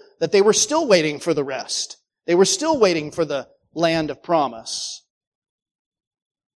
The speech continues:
And in his day, the day in which the writer of Hebrews wrote, God's people were still waiting to rest, uh, uh,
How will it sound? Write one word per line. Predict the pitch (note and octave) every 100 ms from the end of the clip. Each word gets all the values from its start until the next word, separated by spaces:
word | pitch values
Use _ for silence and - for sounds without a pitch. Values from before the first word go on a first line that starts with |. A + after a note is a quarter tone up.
| _
And | D#3+ F3 F3
in | F3
his | E3 D4+ D#4 D#3+
day, | D3+ C3+ D#3
the | E3
day | D#3+ F3 F3+ F3+ F3 E3+ - _ _ _ _ _
in | E3 D#3+
which | F3 -
the | F3+
writer | E3 E3 E3+
of | E3
Hebrews | - A#3+ F#3+ E3 C#3
wrote, | C#3 C#3 C#3+ E3+
God's | E3 F3+
people | - F3+ E3 F3
were | F3
still | E3+ - - G3+ G#3
waiting | G3 G#3+ E3+ C3+
to | C3 D3
rest, | C#3+ D3 A#2+ - - - _ _ _ _ _
uh, | C#3
uh, | C3+ C3+ C3 E3 D#3+ D3